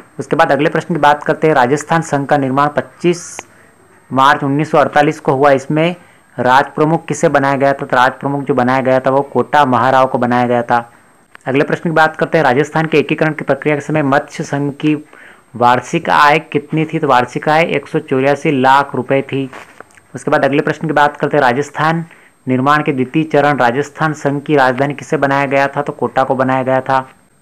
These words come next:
उसके बाद अगले प्रश्न की बात करते हैं, मत्स्य संघ की किस रियासत ने संयुक्त बृहत राजस्थान में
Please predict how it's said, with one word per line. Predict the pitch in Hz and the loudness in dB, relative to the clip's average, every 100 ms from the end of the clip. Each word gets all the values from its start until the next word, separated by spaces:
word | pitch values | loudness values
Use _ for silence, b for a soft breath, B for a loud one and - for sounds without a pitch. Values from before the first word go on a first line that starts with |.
| _ | _
उसके | 135 - | -12 0
बाद | 156 156 | 2 4
अगले | 147 160 | 2 0
प्रश्न | 165 | -2
की | 185 | 0
बात | 160 156 | 0 0
करते | - 151 160 | 0 0 0
हैं, | |
मत्स्य | 147 156 160 | 2 -2 -4
संघ | - 156 147 | -6 -6 -4
की | 160 | -8
किस | - 170 165 | -4 -2 0
रियासत | 151 151 147 - | 2 2 0 -6
ने | 160 160 | -6 -2
संयुक्त | 143 143 160 - | -2 -2 -4 -6
बृहत | 151 113 131 135 170 185 139 | -6 -2 0 2 0 -2 0
राजस्थान | 127 131 143 - 151 131 98 _ _ _ _ B B B B _ 135 | 0 0 -8 -2 0 0 -2 _ _ _ _ B B B B _ -2
में | 156 175 | 0 0